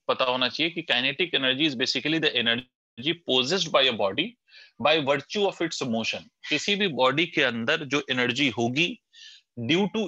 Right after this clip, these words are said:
its motion, है ना, उसको हम काइनेटिक एनर्जी कहते हैं। तो energy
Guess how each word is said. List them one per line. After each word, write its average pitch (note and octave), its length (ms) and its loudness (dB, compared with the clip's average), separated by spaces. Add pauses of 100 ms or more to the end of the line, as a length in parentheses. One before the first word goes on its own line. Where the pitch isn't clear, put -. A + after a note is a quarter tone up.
its D#3+ 280 -2
motion, B2 360 -4 (440)
है C#3 80 0
ना, G#3+ 140 -4 (380)
उसको D#3+ 300 -2
हम F#3 200 -6
काइनेटिक C3+ 580 -2
एनर्जी A#2 360 -4
कहते G2+ 320 -10
हैं। E2 200 -14
तो A#2 60 -2
energy B2 440 0